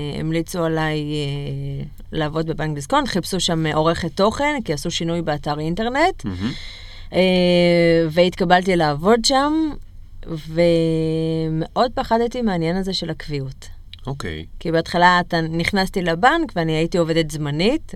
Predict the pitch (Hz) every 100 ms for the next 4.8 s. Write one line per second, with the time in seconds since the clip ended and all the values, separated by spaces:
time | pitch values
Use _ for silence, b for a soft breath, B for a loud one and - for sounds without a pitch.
0 | 151 147 151 147 196 185 156 147 190 -
1 | - 135 165 269 220 156 156 160 185 165
2 | 185 165 175 220 226 202 175 180 175 175
3 | - 190 196 190 165 160 - 180 139 139
4 | 170 190 196 190 - - - -